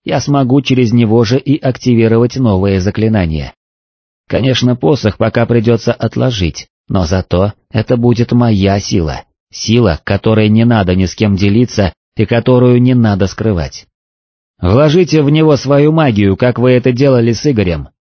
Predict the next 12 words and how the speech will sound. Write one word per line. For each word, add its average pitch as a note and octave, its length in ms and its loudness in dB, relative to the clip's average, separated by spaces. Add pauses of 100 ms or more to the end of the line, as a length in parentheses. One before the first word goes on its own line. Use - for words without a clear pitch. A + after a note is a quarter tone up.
(400)
Я C3+ 180 -2
посадил D3+ 560 2
воинственно C3+ 640 0
пискнувшего A#2 760 0
мыша B2 340 0
себе G#2 340 -2
на F#2+ 120 -2
плечо G2 480 -4
и B2+ 80 -2
повернулся G2+ 600 -2
к - 40 -14
магам. C#2+ 440 -6